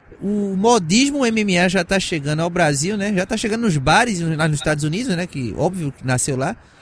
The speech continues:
E já tá indo pra outros lugares. E eu acho eu gosto de M M A, confesso que eu gosto muito, mas eu acredito que vamos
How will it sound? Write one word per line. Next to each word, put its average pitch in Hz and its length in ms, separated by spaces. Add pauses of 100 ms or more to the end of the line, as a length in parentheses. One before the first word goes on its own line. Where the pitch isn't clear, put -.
(240)
E 185 100
já 202 160
tá 208 160
indo 240 140
pra 262 160
outros 285 180
lugares. 175 480
E 185 60
eu 208 180
acho 233 460 (300)
eu 262 140
gosto 226 360
de 202 80
M 202 120
M 185 220
A, 110 100
confesso 185 420
que - 60
eu 254 80
gosto 190 380
muito, 139 300 (340)
mas 185 300
eu 214 60
acredito 208 400
que 202 280 (100)
vamos 214 360